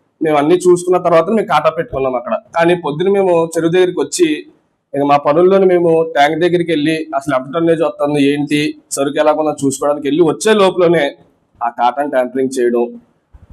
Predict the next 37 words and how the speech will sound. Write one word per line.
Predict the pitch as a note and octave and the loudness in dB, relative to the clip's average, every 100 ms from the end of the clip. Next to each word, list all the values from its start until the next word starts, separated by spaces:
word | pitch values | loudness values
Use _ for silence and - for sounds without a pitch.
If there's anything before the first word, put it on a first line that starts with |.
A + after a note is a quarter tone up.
| - _ _ - | -20 _ _ -2
పైన | D#3 F#3+ | 2 4
ఉన్న | G#3 G3 | 4 2
కవర్ని | F3+ D#3+ F3 F3+ | 2 4 4 4
తీసేయడం, | D3+ D3 E3 D3 C#3+ C#3 - - _ _ - | 2 0 2 2 2 -2 -8 -18 _ _ -6
లోపల | B2+ D3+ F3+ G#3 - F3 E3+ - - C3+ | 2 4 4 4 6 6 2 -6 -12 -2
డిజిటల్ | D3 D#3 G3+ G#3 | 0 0 2 2
దాని | G3 F#3+ | 6 6
మీద | F#3 F3 E3+ D3 | 6 6 4 4
బ్లాక్ | D#3 E3+ | 2 2
కలర్ | F#3 F3+ | 2 0
స్టిక్కర్తో | F3 D#3+ D#3+ E3 D#3 | -2 -2 -2 -2 -4
ఎల్ | C#3+ C3+ | 0 -2
షేప్లో | C3+ D3 D3+ | -2 -2 0
అంటించేయడం | B2 C3+ C#3 C#3+ C3 C3 C3+ _ _ | -2 -4 -6 -2 -2 -2 -4 _ _
జరిగిందండి. | C3+ C3+ B2 A#2 G#2+ G2 _ _ _ _ C3+ | -4 -4 -2 -2 -4 -6 _ _ _ _ -4
దాంతో | C3+ C3+ | -4 -2
మేము | C#3+ C#3 C#3+ | -2 -2 0
చూసి, | C#3+ E3 C#3 C3+ - | 0 0 0 -2 -2
ఇదేదో | C#3 C#3 | 0 0
తేడా | D3 C#3 C3+ D3 | 0 0 0 0
జరిగింది, | D3 C#3 C#3+ D#3 G#3+ F3 _ _ _ - C#3 | 0 -2 -2 0 -2 -4 _ _ _ -10 -4
మనం | C#3 E3 | 0 0
ఇప్పుడు | E3+ D#3 | 0 0
అలర్ట్లో | D#3 E3+ F#3+ | 0 0 2
లేకపోతే | F3+ E3+ D#3 D3+ C#3 C3+ - - _ _ - | 2 2 -2 -2 -2 -2 -8 -16 _ _ -8
నష్టపోతాము, | B2 - C#3+ C#3+ D3 C#3 C3+ C3 C#3 | -8 -6 -2 -2 0 -2 -2 -4 0
లేదా | D#3 F3 | 2 2
మన | E3+ | 0
పక్క | E3+ E3 F3+ | 0 -2 0
జరిగితే | F#3 F#3+ F#3 F3+ D#3 | 2 2 2 0 -2
స్టిక్కర్ | D#3 C#3 E3 | -4 -4 -2
తీసేసి | D#3+ D3+ D#3+ D#3 | -2 -2 -2 -2
మేమేమీ | D#3 D3 D#3 F3 | -2 0 0 -2
చేయలేదని | E3+ C#3+ D3+ D3+ | -2 -2 -2 -2
అంటారేమో | B2+ C3 C#3 C#3+ C#3 | -4 -4 -2 -2 -2
అని | C3 B2+ | -2 -4
చెప్పి, | B2+ B2 B2+ | -2 0 0